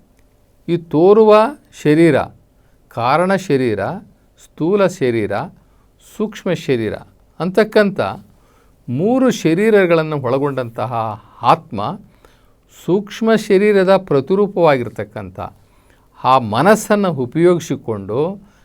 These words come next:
ಅದು ಪಾಪಕರ್ಮಗಳನ್ನು ಮಾಡ್ತದೆ. ಪಾಪಕರ್ಮಗಳನ್ನು ಮಾಡುವಂಥದ್ದು ಮನಸ್ಸು ಅಲ್ಲ, ಶರೀರನೂ ಅಲ್ಲ. ಪಾಪಕರ್ಮಗಳನ್ನು ಮಾಡ್ತಕ್ಕಂಥದ್ದು ಆತ್ಮ. ಆತ್ಮ ಯಾವುದರ ಮುಖಾಂತರ ಮಾಡುತ್ತೆ?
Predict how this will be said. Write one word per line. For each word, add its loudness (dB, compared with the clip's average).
ಅದು -2
ಪಾಪಕರ್ಮಗಳನ್ನು -4
ಮಾಡ್ತದೆ. -4
ಪಾಪಕರ್ಮಗಳನ್ನು -6
ಮಾಡುವಂಥದ್ದು -4
ಮನಸ್ಸು -2
ಅಲ್ಲ, 2
ಶರೀರನೂ 4
ಅಲ್ಲ. 2
ಪಾಪಕರ್ಮಗಳನ್ನು 0
ಮಾಡ್ತಕ್ಕಂಥದ್ದು -8
ಆತ್ಮ. -2
ಆತ್ಮ 0
ಯಾವುದರ 2
ಮುಖಾಂತರ -2
ಮಾಡುತ್ತೆ? -2